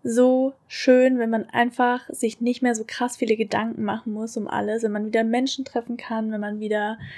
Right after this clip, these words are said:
rausgehen kann, wenn man wieder Ausflüge machen kann. Und eine Sache, die,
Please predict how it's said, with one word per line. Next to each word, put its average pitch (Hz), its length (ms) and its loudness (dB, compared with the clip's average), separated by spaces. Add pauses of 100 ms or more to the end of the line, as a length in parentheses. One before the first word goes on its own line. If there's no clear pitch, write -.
(340)
rausgehen 226 540 6
kann, 208 340 -4
wenn 202 80 -4
man 202 180 -4
wieder 226 200 -2
Ausflüge 214 400 2
machen 208 240 -8
kann. 208 360 -6 (800)
Und 233 800 2 (1120)
eine 262 300 4
Sache, 254 640 4 (560)
die, 226 420 0